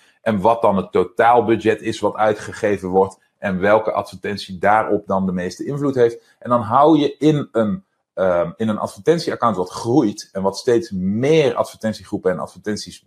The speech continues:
bevat, ehm, hou je een heel groot gedeelte complexiteit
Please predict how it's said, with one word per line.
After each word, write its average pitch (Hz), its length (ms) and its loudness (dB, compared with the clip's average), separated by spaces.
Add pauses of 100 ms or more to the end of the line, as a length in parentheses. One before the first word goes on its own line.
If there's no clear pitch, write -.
(140)
bevat, 117 760 0 (540)
ehm, 101 300 -2 (400)
hou 131 300 2
je 131 100 0
een 113 100 -2
heel 139 380 2
groot 151 360 0
gedeelte 120 840 2 (560)
complexiteit 131 1300 -2